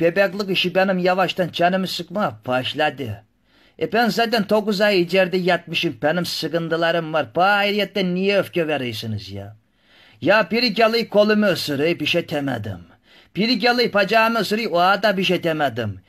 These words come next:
Ya kötü mü, niye ısırıyorsun? Kötü mü, niye ısırıyorsun? Ondan ne istiyorsun? Ben onun üzerine yatayım ya. Ben onun üstüne oturuyorum ya. Ya böyle bir şey, böyle bir mantık var mı ya?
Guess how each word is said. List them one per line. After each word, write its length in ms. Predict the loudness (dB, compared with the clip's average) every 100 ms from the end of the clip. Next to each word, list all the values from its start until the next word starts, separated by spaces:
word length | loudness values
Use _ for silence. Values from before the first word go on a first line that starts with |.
| -20 _ 0
Ya 260 | 4 4
kötü 320 | 2 0 0 0
mü, 200 | 0 0
niye 200 | 2 2
ısırıyorsun? 520 | 0 0 -2 -2 -4
Kötü 340 | 2 2 2
mü, 180 | -2 -2
niye 140 | -2
ısırıyorsun? 340 | -2 -4 -8 -6
Ondan 360 | -4 -4 -4
ne 200 | -2 0
istiyorsun? 380 | -2 -2 -6 -2
Ben 140 | 0 2
onun 200 | 0 -2
üzerine 360 | 0 0 0
yatayım 560 | -2 -2 0 0 0 -2
ya. 180 | -2 0
Ben 140 | -2
onun 160 | -2 -4
üstüne 300 | -6 -6 -6
oturuyorum 540 | -4 -6 -6 -6 -8
ya. 260 | -6 -8 -8 _ _ _ -2
Ya 160 | 0 4
böyle 320 | 4 4 0
bir 60 |
şey, 200 | 0 0
böyle 240 | 2 2 2
bir 80 | 0
mantık 380 | 0 0 0
var 160 | 0 0
mı 120 | -4
ya? 280 | -8 -12